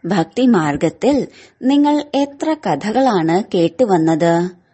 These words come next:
അമരനാഥൻ പാർവതിക്ക് അമരകഥ കേൾപ്പിച്ചു കൊടുത്തു എന്ന് പറയാറുണ്ട്. പാർവതിക്ക് കേൾപ്പിച്ചു കൊടുക്കുന്നത്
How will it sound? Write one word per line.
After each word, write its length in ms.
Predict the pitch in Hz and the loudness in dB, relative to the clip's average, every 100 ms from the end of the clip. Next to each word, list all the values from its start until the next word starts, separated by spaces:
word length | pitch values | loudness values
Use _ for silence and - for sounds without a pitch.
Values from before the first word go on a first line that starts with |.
| _ _ _ _ - | _ _ _ _ -4
അമരനാഥൻ 920 | 175 185 180 185 175 156 151 175 233 508 - - _ 240 | 0 2 2 2 0 0 -2 -2 -2 -2 -8 -20 _ -2
പാർവതിക്ക് 760 | 254 285 294 277 285 - 302 - | 2 2 2 0 -2 -2 -2 -2
അമരകഥ 680 | 240 262 302 311 294 269 269 269 | 0 2 4 2 2 0 0 0
കേൾപ്പിച്ചു 460 | 175 170 170 214 240 | 0 0 -2 -6 -4
കൊടുത്തു 640 | 185 151 - 208 220 - - - _ | -2 -4 0 2 2 -2 -10 -20 _
എന്ന് 220 | 269 285 302 185 | 0 2 2 0
പറയാറുണ്ട്. 920 | 151 160 196 240 185 151 156 165 170 - _ _ _ _ _ _ | 0 0 0 0 0 0 0 -2 -4 -12 _ _ _ _ _ _
പാർവതിക്ക് 680 | 277 285 311 311 311 302 311 247 | -2 0 0 0 -2 -2 -4 0
കേൾപ്പിച്ചു 480 | 175 175 220 - | 0 -2 -4 -4
കൊടുക്കുന്നത് 800 | 220 170 151 185 185 170 170 269 | -2 -2 -2 0 0 2 2 0